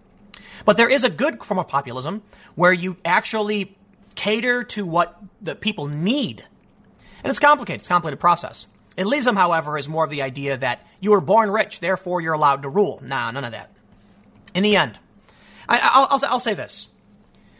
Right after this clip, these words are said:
The protest that she is praising was not just about fares. A fight broke out on the, on the, on the train,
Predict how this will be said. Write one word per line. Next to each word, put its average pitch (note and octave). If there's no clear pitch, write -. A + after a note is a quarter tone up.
The F#3+
protest G#3+
that D#3
she -
is C4
praising D3+
was F#3
not G#3+
just -
about F3
fares. G#2+
A -
fight B3+
broke B3
out G#3+
on G#3
the, -
on F3+
the, F3
on E3
the E3+
train, C3